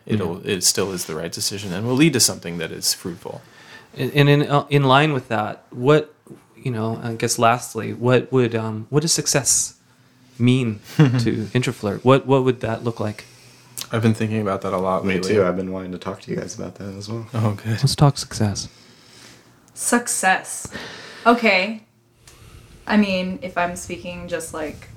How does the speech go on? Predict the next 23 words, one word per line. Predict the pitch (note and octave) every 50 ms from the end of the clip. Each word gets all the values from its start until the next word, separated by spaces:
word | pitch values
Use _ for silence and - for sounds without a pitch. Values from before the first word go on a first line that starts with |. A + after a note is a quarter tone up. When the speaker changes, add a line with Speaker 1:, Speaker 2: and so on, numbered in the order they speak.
| - - - - - - - - - - - - - - -
Speaker 4:
throw | - - - - - - - A#2+ - - - - A3 G3 G3 F3
up | F3 F#3 F#3 - G3+
whatever | F#3+ F#3+ F3+ F3 E3+ F3 E3+ E3
comes | - F3+ F3+ F3+ - -
to |
my | F3 E3+ E3
mind | E3 D#3+ D#3+ E3 E3+ F3
Speaker 1:
Please | D#3 E3 F3 -
do. | - F#2+ G2
Speaker 4:
in | - F#3+ F#3+
the | F3+ F3+
moment. | F3+ E3+ E3+ F#3 G3 A3 A#3 - -
Speaker 1:
Yeah. | - - A#2 - - - - - - - - - - - - - - - - - - - - - - - - - - - -
Speaker 4:
I | G3+ G#3+ G#3+
would | G#3+ A3+ G#3+
say | - - - G#3 G3 F#3+ F#3+ F#3 F#3 F#3 F#3+ F#3+ F#3+ - _ _ _ _ _ _ -
it's | - G3 G3 - -
being | F#3+ F#3+ G3 F#3+ F#3+ F#3+ G3 F#3+
able | F#3+ F#3 F#3 G#3 G#3+
to | - - A3
do | G3 F#3 F3+ E3+ E3+ F3+ F#3+
exactly | G3 - F#3 F3+ - E3+ - - E3+ D#3 D#3 - - - - F3+ F3+ F3+ F3 F3 F3+ F3 F#3
what | F#3 E3+ E3+ E3+ D#3+ D3+ - -